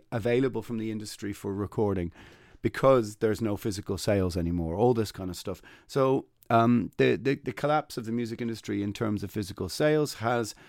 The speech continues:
a knock-on effect into how much money labels are willing to spend on bands recording. You get your money from the label, in theory,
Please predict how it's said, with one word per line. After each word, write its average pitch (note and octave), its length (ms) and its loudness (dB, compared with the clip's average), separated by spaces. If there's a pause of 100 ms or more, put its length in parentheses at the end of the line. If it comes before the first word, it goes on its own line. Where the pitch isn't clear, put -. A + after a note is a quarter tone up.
(160)
a A2 60 -12
knock-on A#2+ 520 -2
effect G#2 340 -4
into G#2+ 180 -2
how A2 140 2
much G#2 200 0
money G#2 220 2
labels G2+ 340 -2
are G2+ 80 -2
willing G2 200 -6
to F#2 80 -14
spend G2 280 -10
on F#2 60 -8
bands F#2+ 320 -8
recording. F#2 400 -6 (300)
You D3+ 120 2
get D#3+ 220 4
your C3+ 140 6
money B2+ 260 6
from A#2+ 180 0
the A2 100 4
label, A2 420 0
in G#2+ 180 -6
theory, A#2+ 420 -2